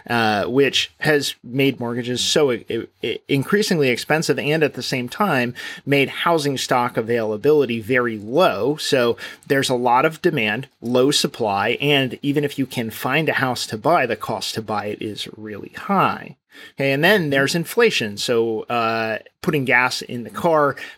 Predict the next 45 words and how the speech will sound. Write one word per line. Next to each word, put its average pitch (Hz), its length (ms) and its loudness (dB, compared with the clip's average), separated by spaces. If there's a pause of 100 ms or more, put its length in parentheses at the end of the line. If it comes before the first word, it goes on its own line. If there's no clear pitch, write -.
buying 135 320 0
food, 117 380 -2
et - 140 -6
cetera. 110 340 0
So - 200 2
all 247 340 2
of 233 100 -4
these 185 240 0
things 143 200 -2
have 123 120 -8
gotten 117 320 -2
more 131 300 0
expensive 131 600 0
at 110 140 0
the - 60 -14
same 160 340 0
time 147 460 2
that 120 160 2
the - 60 0
millennial 127 560 0
generation 120 640 0
doesn't 135 340 0
yet 123 180 2
have 123 200 -2
a 110 60 -2
foothold 110 560 2
in 104 140 -2
home 104 440 -4
ownership. 110 840 0 (420)
And 131 240 2
so 131 200 2
one 135 220 0
of 117 60 0
the 113 140 0 (160)
primary 135 480 2
forced - 480 -4
savings 117 460 0
drivers 110 480 -2
of 101 200 -8
net - 220 -8
wealth - 240 -8
doesn't - 260 -8
exist - 360 -8
for - 100 -12
them. 78 200 -10